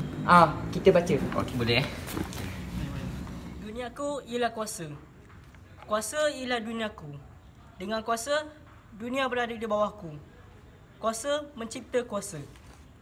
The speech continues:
Speaker 2: Bukan. Kau salah. Duit adalah duniaku. Duniaku adalah duit. Duit adalah kuasa. Dengan duit, dunia berada kat bawah aku. Dengan duit, kuasa pun berada di bawah aku. Duit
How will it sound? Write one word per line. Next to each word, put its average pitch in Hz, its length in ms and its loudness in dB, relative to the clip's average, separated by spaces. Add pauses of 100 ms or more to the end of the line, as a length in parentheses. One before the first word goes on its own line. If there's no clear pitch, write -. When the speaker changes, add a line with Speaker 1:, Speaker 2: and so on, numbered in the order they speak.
(120)
Speaker 2:
Bukan. 127 320 -2 (680)
Kau 123 80 -8
salah. 151 360 -2 (960)
Duit 165 240 -2
adalah 113 160 -4
duniaku. 95 380 -10 (1040)
Duniaku 117 400 -6
adalah 98 160 -8
duit. 113 240 -10 (1120)
Duit 139 160 0
adalah 110 160 -4
kuasa. 147 480 -8 (1040)
Dengan 123 240 -6
duit, 165 160 0 (420)
dunia 139 300 -2
berada 127 240 -2
kat 117 160 -6
bawah 110 240 -4
aku. 156 160 -12 (800)
Dengan 117 240 -6
duit, 127 240 -6 (240)
kuasa 139 320 -4
pun 196 180 -6
berada 110 300 -6
di 98 80 -10
bawah 92 240 -8
aku. 90 140 -16 (1120)
Duit 143 240 -6